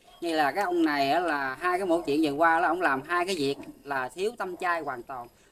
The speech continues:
Ông chỉ ăn được cái chay tướng thôi, nhưng mà chay tâm ông không có. Cho nên là ông còn tuy là cái, à, tướng ăn chay nhưng mà cái không có lòng từ bi.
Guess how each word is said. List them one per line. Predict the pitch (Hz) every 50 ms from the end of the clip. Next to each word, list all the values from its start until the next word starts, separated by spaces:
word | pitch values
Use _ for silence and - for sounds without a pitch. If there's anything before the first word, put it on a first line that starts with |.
| _ -
Ông | 120 139 - 202
chỉ | - 135 160
ăn | 190 185 180 175 160
được | 139
cái | - 185 196 190 -
chay | - 180 175 170
tướng | 170 - 202 220 240 294
thôi, | 277 214 190 180 175 170
nhưng | 165 175 175 170 160
mà | 143 127 127
chay | - - 175 180
tâm | 175 - 175 170
ông | 156 165
không | 190 202 180
có. | 165 - 196 208 233 262 - - - - _ _ _
Cho | - 170 175 170
nên | 165 170 170 170 170 165
là | 160 151 143 139 135 127 127 123 113
ông | 120 135 170 220 214 -
còn | 151 139 135 131 127 123 123 120 120 117 113 - - - _ _ _ _ _ -
tuy | 185 202 202 196 185
là | 160 147 135 127
cái, | 156 190 202 190 -
à, | - 180 - -
tướng | 202 220 262
ăn | 254 294 381 370 -
chay | 370 370 370 370 359
nhưng | 349 370 370 370 349 311
mà | - - 123
cái | - - - 180 202
không | 202 190 190 180 175 170
có | 160 190 208
lòng | 196 165 139 127 120
từ | - 131 123
bi. | 139 165 175 156